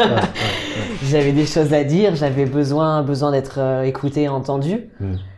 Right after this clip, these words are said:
Speaker 2: Et c'est vrai, oui, dans, dans ce parcours transgenre avec, euh, la psychiatre, euh, voilà, il y a eu cet, il y avait cet espace sécurisant
Speaker 1: Hmm.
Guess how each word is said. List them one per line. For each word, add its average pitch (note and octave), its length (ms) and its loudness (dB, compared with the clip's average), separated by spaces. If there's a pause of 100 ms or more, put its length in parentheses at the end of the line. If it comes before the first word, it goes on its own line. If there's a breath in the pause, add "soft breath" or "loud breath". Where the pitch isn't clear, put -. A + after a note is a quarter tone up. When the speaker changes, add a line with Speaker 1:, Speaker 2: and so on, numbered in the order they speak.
(120)
Speaker 2:
Et C#3 60 -10
c'est - 160 -2
vrai, D#3 140 4
oui, G3 160 2
dans, D3+ 180 0
dans C3+ 220 2
ce - 100 -8
parcours C3 340 -4
transgenre C3+ 440 -2
avec, C3+ 240 -4
euh, C3 260 -2
la B2+ 140 -2
psychiatre, F3+ 560 -4
euh, C3+ 220 0
voilà, C#3+ 320 -4
il C3 80 -6
y - 20 -2
a - 20 -6
eu B2 40 -6
cet, - 160 -12
il C3 120 -4
y B2+ 60 -2
avait B2+ 120 -2
cet - 180 -8
espace C3+ 380 -6
sécurisant C3+ 600 -6 (100)
Speaker 1:
Hmm. G#2+ 140 -4